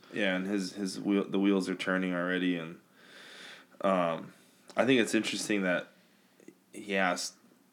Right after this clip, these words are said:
the last man, where's the last man standing? Like, I wonder,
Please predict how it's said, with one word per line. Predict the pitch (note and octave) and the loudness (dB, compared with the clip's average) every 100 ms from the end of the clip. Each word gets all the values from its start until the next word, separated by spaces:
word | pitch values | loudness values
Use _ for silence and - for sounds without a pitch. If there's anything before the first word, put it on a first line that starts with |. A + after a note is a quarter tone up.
| _ G2+ | _ -10
the | G2 F#2+ | -2 0
last | F#2+ F#2 - | 2 0 -2
man, | F#2 F#2 F2+ | -2 -2 -2
where's | F2+ F2+ | -4 -2
the | |
last | F2 F2 - | 0 0 -2
man | F2+ F2 | -6 -8
standing? | - F2+ F2+ D#2+ - - | -6 -6 -4 -8 -14 -10
Like, | F2+ F2 - - | -6 -6 -8 -4
I | |
wonder, | F#2+ G2 F#2+ F#2 F#2 F2+ F2 F2 | 0 0 2 2 2 2 -2 -4